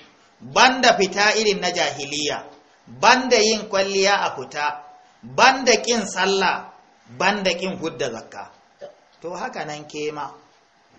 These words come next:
dolen ki ne ki bi wannan in kina son rahama, tunda matar annabi ma aka ce in ba ta yi ba, to, ba ta tare da an-, Allah, ba ta tare da annabin Allah, ba ta tare da rahama.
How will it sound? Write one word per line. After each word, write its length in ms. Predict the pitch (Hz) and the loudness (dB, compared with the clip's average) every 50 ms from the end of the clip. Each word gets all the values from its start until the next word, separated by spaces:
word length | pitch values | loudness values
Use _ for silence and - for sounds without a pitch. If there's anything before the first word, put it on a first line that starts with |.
| _ _ _ _ _ _ _ _ _ _ _ _ _ _ _ _ _ _ _ _ _ _ _ _ _ | _ _ _ _ _ _ _ _ _ _ _ _ _ _ _ _ _ _ _ _ _ _ _ _ _
dolen 540 | 98 98 110 143 165 185 190 185 180 156 135 | -20 -12 -8 -6 -2 -2 -2 -2 -4 -6 -8
ki 140 | - 143 135 | -10 -14 -10
ne 160 | 143 147 139 | -10 -10 -10
ki 160 | - - 120 | -10 -12 -14
bi 100 | 110 127 | -10 -8
wannan 400 | 131 131 127 131 131 120 117 110 | -6 -6 -6 -6 -8 -10 -12 -12
in 180 | 123 135 143 135 | -12 -14 -14 -14
kina 300 | - 160 156 147 131 120 | -12 -12 -10 -8 -10 -10
son 200 | - 131 120 110 | -10 -10 -12 -10
rahama, 440 | 110 113 113 117 113 113 101 98 - | -10 -10 -10 -10 -10 -12 -12 -12 -12
tunda 320 | 156 165 180 170 160 135 | -12 -12 -8 -6 -6 -4
matar 340 | 127 127 131 127 170 170 190 | -4 -4 -6 -4 -6 -6 -4
annabi 400 | - 147 139 143 151 151 147 135 | -4 -6 -6 -6 -8 -8 -8 -8
ma 200 | 139 135 135 131 131 143 | -6 -4 -6 -4 -4 -6
aka 200 | 147 147 160 143 - | -6 -6 -6 -8 -8
ce 180 | - 131 131 127 | -10 -12 -10 -10
in 180 | 156 170 170 165 | -10 -10 -6 -6
ba 100 | 160 143 - | -6 -6 -4
ta 80 | 139 | -6
yi 140 | 131 139 139 | -6 -6 -4
ba, 340 | 139 143 143 143 139 - - - - - _ _ - | -2 0 0 0 -2 -4 -10 -18 -20 -20 _ _ -10
to, 120 | 143 131 | -8 -4
ba 160 | 135 151 165 | -2 -2 -2
ta 180 | 160 175 147 139 | 0 -2 -4 -4
tare 280 | - 135 127 131 147 143 | -4 -6 -6 -6 -6 -6
da 180 | 135 120 - | -6 -6 -6
an-, 260 | - 123 127 120 120 - | -6 -8 -8 -10 -10 -6
Allah, 320 | 135 147 165 165 160 151 135 | -6 -4 -4 -2 -4 -4 -2
ba 140 | 139 143 143 | -2 -4 -4
ta 160 | 143 143 131 | -4 -6 -8
tare 260 | 123 127 120 127 131 | -8 -8 -8 -8 -6
da 100 | 131 131 113 117 | -6 -6 -8 -8
annabin 340 | 123 123 123 123 117 113 - | -10 -10 -10 -10 -12 -12 -10
Allah, 280 | 135 151 156 147 135 | -8 -6 -6 -6 -6
ba 240 | 117 135 143 147 156 | -4 -2 0 0 0
ta 160 | 151 151 139 123 | -2 -4 -6 -6
tare 280 | - 123 120 123 131 | -6 -8 -8 -8 -8
da 120 | 127 123 117 | -8 -8 -8
rahama. 460 | 120 127 123 123 123 123 113 - - | -8 -8 -8 -8 -8 -8 -8 -10 -12